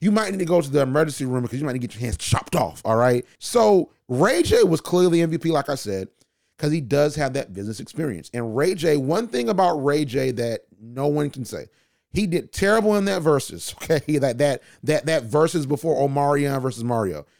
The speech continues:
He did not sound great. He says the Casamigos, whatever. But he is very charismatic, and he's always been throughout his whole entire career. From he was acting on Moesha to he was doing his songs and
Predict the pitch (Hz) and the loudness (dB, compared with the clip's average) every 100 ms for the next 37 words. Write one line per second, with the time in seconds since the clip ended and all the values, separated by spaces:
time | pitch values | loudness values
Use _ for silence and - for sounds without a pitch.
0 | _ _ _ 165 139 185 190 175 - 156 | _ _ _ -4 0 0 0 -2 -2 -2
1 | 160 147 151 151 143 139 160 151 131 - | 0 0 0 2 0 -2 -2 -2 -4 -4
2 | 143 143 135 127 127 120 127 104 92 - | -2 -2 -4 0 0 0 -2 -2 -8 -16
3 | _ _ _ _ _ _ _ _ 135 165 | _ _ _ _ _ _ _ _ -6 0
4 | 190 160 - _ _ _ _ _ _ _ | 0 0 -8 _ _ _ _ _ _ _
5 | _ _ _ - - 240 262 185 120 98 | _ _ _ -10 -4 0 2 2 0 -6
6 | 90 151 156 151 143 - 135 131 101 107 | 0 2 2 0 -2 -4 -2 -2 -4 -4
7 | 110 104 95 - _ _ _ _ _ 170 | -2 -2 -4 -10 _ _ _ _ _ -4
8 | 185 - 143 156 160 160 143 123 117 139 | -4 -2 2 4 4 4 2 -2 -2 0
9 | 135 127 143 120 113 - 135 131 127 135 | 0 0 0 0 -2 -2 0 0 -2 -4
10 | 113 110 110 90 82 - 90 95 113 98 | -4 -4 -6 -8 -10 -12 -12 -8 -8 -8
11 | - 147 151 151 147 147 127 127 117 123 | -6 -6 -4 -6 -4 -2 -2 -4 -4 -2
12 | 120 113 104 95 92 85 117 139 139 120 | -2 -4 -8 -10 -10 -10 -8 -8 -8 -8
13 | 123 120 120 120 113 92 87 | -8 -6 -6 -8 -10 -10 -14